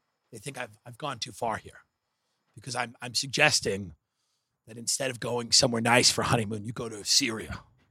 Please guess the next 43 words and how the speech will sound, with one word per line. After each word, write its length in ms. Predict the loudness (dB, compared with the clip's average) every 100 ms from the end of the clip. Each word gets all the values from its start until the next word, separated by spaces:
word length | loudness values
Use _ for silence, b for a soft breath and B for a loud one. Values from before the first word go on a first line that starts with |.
| _ _ _
where 140 | -6
you 100 | -6
might 200 | -6 -8
get 160 | -10 -4
killed, 340 | -2 0 -4 -12
or 120 | -18 -8
go 80 | -6
to 60 |
Flint, 260 | 0 0 0
Michigan. 380 | -2 -2 -4 -8
And 100 | -8
I, 240 | -6 -10 _ _ _ _ _ _ _ _ _ -12 -6
I 80 |
understand 460 | -2 2 6 8 6
that. 80 | 4
Now, 80 | 2
even 220 | 4 6
though 100 | 6
this 220 | 4 0
is 120 | 0
kind 300 | 0 2 2
of 80 | 0
a 60 | 6
bit, 340 | 6 6 0 _ -2
I, 140 | -2 -2 -20 -2
I 180 | -2 -2 -12 _ _ _ _ _
do, 540 | 12 12 12 12 10 6 _ _ _ _ _ _ _ _
I, 100 | 2 2
I 60 |
can't 240 | 4 4 6
describe 500 | 6 8 8 8 6
to 60 |
you 80 | 0
how 120 | 2
much 220 | 0 0 -2
I 40 |
do 220 | 0 0
want 320 | 4 4 6
you 80 | 2
to 80 | 2
do 220 | 4 4
that. 280 | 4 -4 -8 _ _ _ _ _ _ _ _ _ _
I 140 | -2